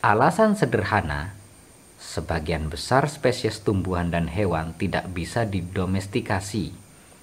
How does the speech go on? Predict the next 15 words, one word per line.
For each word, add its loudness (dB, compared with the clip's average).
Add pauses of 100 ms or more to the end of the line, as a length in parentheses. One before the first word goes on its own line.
(340)
Spesies 2
bisa 2
menggali 4 (320)
trafel 4
lezat 4 (160)
berburu 0
mamut. 2 (1040)
Sapien 4
bisa 2
menggali 4
trafel 2
lezat 2
dan 4
berburu 0
mamut, 0